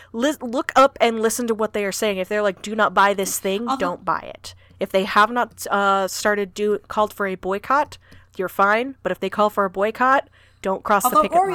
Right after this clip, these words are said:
Speaker 2: Oreos are okay again because
Speaker 1: Support your local unions because, uh,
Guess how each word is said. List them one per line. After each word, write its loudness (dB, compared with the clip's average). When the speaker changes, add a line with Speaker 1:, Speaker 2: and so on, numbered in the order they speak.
Speaker 2:
Oreos -4
are -4
okay -8
again -10
because -8
Speaker 1:
Support 0
your 6
local 4
unions -6
because, -4
uh, -2